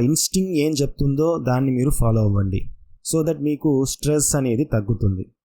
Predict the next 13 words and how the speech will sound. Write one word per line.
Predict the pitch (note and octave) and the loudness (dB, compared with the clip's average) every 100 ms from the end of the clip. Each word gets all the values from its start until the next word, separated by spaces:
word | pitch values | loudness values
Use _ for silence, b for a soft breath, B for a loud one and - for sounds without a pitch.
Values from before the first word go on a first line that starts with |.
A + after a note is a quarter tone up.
| _ | _
ఇక | D3+ E3+ D#3 D3+ A#2+ | -4 0 0 0 0
ఆఖరిగా | D3+ F3 D#3+ D#3 E3 C#3 D3 | 0 0 0 2 2 0 0
మీరు | C3+ C#3+ C3+ | 0 2 2
ముఖ్యంగా | B2+ A#2 - D#3+ D#3+ - | 2 0 0 0 0 2
ఫాలో | C3 C#3+ C#3 | 2 4 2
అవ్వాల్సిన | C3 C3 - B2+ | 2 2 2 2
విషయం | A#2 - C3 A#2 | 2 2 0 2
ఏంటంటే | A#2 A#2+ A#2 D#3 F#3+ A#3+ - _ _ B2 | 2 2 2 2 0 -4 -12 _ _ -4
మీ | C3+ | 0
యొక్క | C3+ - A#2+ A2 | 2 2 2 2
ఎమోషన్స్‌ని | D3+ F3+ F3+ D#3 C3+ A#2+ A#2 E3+ | 2 2 2 0 0 0 -2 -2
ఎక్స్‌ప్రెస్ | A2+ - - D#3+ D#3 | -4 -6 -2 0 0
చేయండి. | - A#2 A2 F#2+ | -2 -2 -2 -4